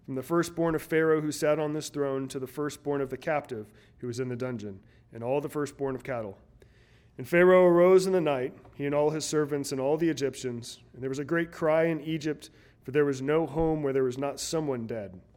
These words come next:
Then he called for Moses and Aaron at night and said, "Rise up, get out from among my people,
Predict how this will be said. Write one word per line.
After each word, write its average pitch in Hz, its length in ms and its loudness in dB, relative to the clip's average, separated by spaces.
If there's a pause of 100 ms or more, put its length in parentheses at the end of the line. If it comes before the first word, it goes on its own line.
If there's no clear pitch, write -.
(460)
Then 139 120 -4
he 147 60 -4
called 147 300 -2
for 143 80 -6
Moses 139 460 -2
and 120 120 -10
Aaron 139 320 -2
at 120 80 -10
night 127 240 -6
and 107 120 -14
said, 113 340 -8 (640)
"Rise 147 320 2
up, 147 240 0 (160)
get 147 140 0
out 151 200 2
from 156 140 -4
among 143 260 0
my 139 140 -2
people, 120 420 -10